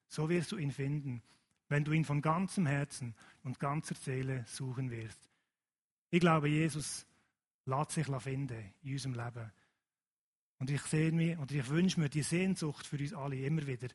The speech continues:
ihm zu begegnen, immer wieder in die Gegenwart zu kommen mit dem auferstandenen Jesus, weil er lebt und nicht tot ist. Wir dürfen mit Jesus unterwegs sein, wir dürfen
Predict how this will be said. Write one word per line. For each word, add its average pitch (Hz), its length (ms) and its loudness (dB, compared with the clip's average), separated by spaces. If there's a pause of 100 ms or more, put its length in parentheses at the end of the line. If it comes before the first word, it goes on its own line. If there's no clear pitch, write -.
(200)
ihm 151 220 0
zu - 100 -10
begegnen, 131 560 -6
immer 151 220 0
wieder 143 200 0 (300)
in 135 80 -6
die 135 100 -2
Gegenwart 160 600 2
zu - 80 -8
kommen 123 160 -4
mit 127 140 -6
dem 135 140 -2
auferstandenen 156 640 -4
Jesus, 123 640 -6 (300)
weil 131 100 -2
er 123 120 0
lebt 131 400 -2
und 131 100 0
nicht 127 180 -6
tot 120 300 -8
ist. - 260 -14 (1300)
Wir 147 100 -2
dürfen 160 200 4
mit 165 120 2
Jesus 196 300 6
unterwegs 151 640 0
sein, 170 280 2
wir 147 120 -4
dürfen 147 420 -2